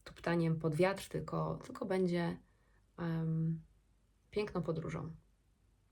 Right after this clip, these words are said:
Jeszcze raz dziękuję Ci za uwagę, e, za wysłuchanie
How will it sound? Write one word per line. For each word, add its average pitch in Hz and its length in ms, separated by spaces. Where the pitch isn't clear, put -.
Jeszcze 190 180
raz 185 80
dziękuję 190 280
Ci 170 100
za 160 80
uwagę, 156 420
e, 160 280
za 185 120
wysłuchanie 180 540